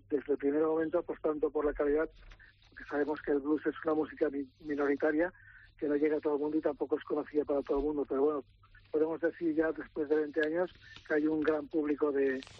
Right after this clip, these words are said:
de blues en, en Orense, incluso viene gente de, de, de fuera, de Castilla y León, de Benavente,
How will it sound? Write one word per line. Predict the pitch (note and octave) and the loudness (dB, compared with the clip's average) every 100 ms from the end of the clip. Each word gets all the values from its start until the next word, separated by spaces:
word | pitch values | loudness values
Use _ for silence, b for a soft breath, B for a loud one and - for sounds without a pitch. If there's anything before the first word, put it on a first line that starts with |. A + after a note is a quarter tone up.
| B B _ | B B _
de | - | -2
blues | C3+ D3 C#3+ | 0 0 2
en, | D#3 D3 - | 0 -2 -4
en | C#3 | 0
Orense, | C#3+ D3+ D3+ D#3+ | 2 2 0 -6
incluso | D3 D3 D3 C3+ - | -2 -2 0 -4 0
viene | D3 C#3+ | -2 0
gente | - C#3+ D3 | -4 -2 0
de, | C#3 C3+ | 2 0
de, | B2+ C3 C3 | -2 -4 -6
de | C3 C3 | -6 -8
fuera, | - D3 D3+ E3+ | 0 0 2 4
de | D3+ B2+ | 2 2
Castilla | B2+ A#2+ - C3+ | -4 -6 0 0
y | C3 | 2
León, | C#3 D3 | 2 2
de | C#3 | 2
Benavente, | B2+ A#2+ C#3 C#3 D3 C#3+ | 0 2 2 2 0 -2